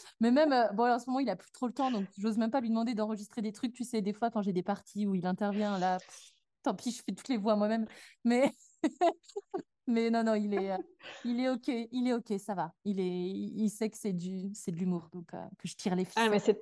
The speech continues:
Speaker 2: c'est, c'est, c'est trop bien. Enfin, moi, je me marre et, et je me suis dit, mais quelle complicité, parce que franchement, dis-lui à Pierre-François
Speaker 1: Ouais.
Speaker 2: qu'il y a pas
Speaker 1: Ouais.
Speaker 2: tout, pas tous les hommes, vraiment, que je connais dans mon entourage, en tout cas,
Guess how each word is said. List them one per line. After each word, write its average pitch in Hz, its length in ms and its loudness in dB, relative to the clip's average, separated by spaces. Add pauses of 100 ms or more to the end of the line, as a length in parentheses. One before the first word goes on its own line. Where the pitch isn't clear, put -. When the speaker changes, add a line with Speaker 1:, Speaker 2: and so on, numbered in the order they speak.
(120)
Speaker 2:
c'est, 185 60 -8
c'est, 202 340 4
c'est 202 300 2
trop 220 220 0
bien. 214 200 0
Enfin, 180 320 -6
moi, 208 120 -2
je 196 80 -6
me 190 120 -2
marre 202 400 2
et, 202 220 0
et 233 40 -2
je 202 100 -4
me 208 60 -6
suis 214 160 -10
dit, 240 120 -2
mais 214 100 0
quelle 208 200 0
complicité, 233 720 0
parce 190 240 -2
que 175 200 0 (240)
franchement, 277 640 2
dis-lui 254 480 2 (360)
à 196 80 -2
Pierre-François 208 640 -6 (240)
Speaker 1:
Ouais. 190 200 2
Speaker 2:
qu'il 196 120 0
y - 20 6
a - 60 2
pas - 180 4
Speaker 1:
Ouais. 196 160 8
Speaker 2:
tout, - 80 -6 (100)
pas 320 60 6 (120)
tous 311 80 6
les 254 240 4
hommes, 220 420 4 (100)
vraiment, 214 280 2
que 226 100 -4
je - 100 -6
connais 220 180 4
dans 214 100 4
mon 214 160 0
entourage, 233 480 -2
en 185 100 -6
tout - 140 -20
cas, 220 160 -8